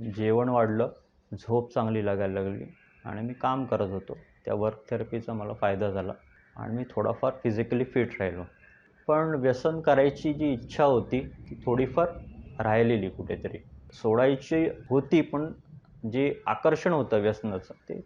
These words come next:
तसंच होतं. पण जेव्हा मी रनिंग चालू केली, तेव्हा रनिंगने एकतर, अ,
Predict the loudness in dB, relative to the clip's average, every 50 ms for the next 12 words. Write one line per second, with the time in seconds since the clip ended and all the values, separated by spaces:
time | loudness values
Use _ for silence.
0 | -4 -4 -2 0 -2 -2 -2 -4 -6 -6 -8 -12 -12 -16 _ _ _ _ _ _
1 | _ _ _ _ _ _ _ -6 -4 -2 0 2 2 2 2 2 2 4 4 4
2 | 4 2 2 2 2 4 4 4 4 4 4 2 2 2 -2 -6 -10 -16 _ _
3 | _ -2 0 0 2 2 0 0 0 -2 -4 -4 -6 -6 -6 -6 -6 -6 -6 -6
4 | -4 -4 -4 -4 -6 -10 -14 -18 -20 _ _ -4 -4 -4 -4 -6 _ 0 2 2
5 | 2 2 4 4 4 2 2